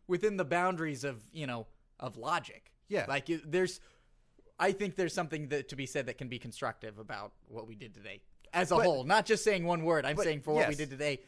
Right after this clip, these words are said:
Speaker 1: someone enjoyed their commute today, Scott.
Speaker 2: I hope so,
Speaker 1: Hopefully
Speaker 2: 'cause,
Speaker 1: they weren't driving towards A J Styles.
Speaker 2: 'cause then wrestling fans will one day go,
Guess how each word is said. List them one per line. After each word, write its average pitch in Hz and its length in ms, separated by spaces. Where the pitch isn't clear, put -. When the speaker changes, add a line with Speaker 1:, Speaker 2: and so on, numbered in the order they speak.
Speaker 1:
someone 202 440
enjoyed 151 480
their 139 120
commute 135 420
today, 107 280
Scott. 117 360
Speaker 2:
I 254 140
hope 226 260
so, 202 220
Speaker 1:
Hopefully 196 280
Speaker 2:
'cause, - 80
Speaker 1:
they 170 120
weren't 160 240
driving 143 360
towards 123 400
A 131 120
J 120 140
Styles. 110 480
Speaker 2:
'cause 220 260
then 214 340
wrestling 190 440
fans 175 340
will 160 160
one 160 160
day 156 120
go, 131 320